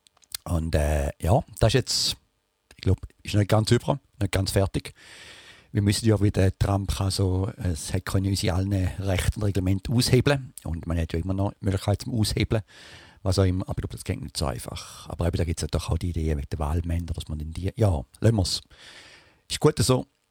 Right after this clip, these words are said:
Und, äh, wir sind gut, ist gut, dass es relativ klar geworden ist schlussendlich und nicht knapp. Und, äh, auch jetzt bin ich wieder hier und her mit dem ganzen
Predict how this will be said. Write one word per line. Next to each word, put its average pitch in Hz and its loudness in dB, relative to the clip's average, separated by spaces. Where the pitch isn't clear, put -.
Und, 95 2
äh, 95 4
wir 95 -2
sind - -8
gut, 120 2
ist - -6
gut, 113 2
dass 92 2
es - -4
relativ 98 -2
klar 98 0
geworden 107 0
ist 101 -2
schlussendlich - -4
und 87 -4
nicht 85 -4
knapp. - -2
Und, 85 -2
äh, 85 4
auch 85 2
jetzt - -4
bin 95 -2
ich 101 4
wieder 98 2
hier 110 4
und 95 2
her 104 4
mit 120 0
dem 92 -4
ganzen 90 -2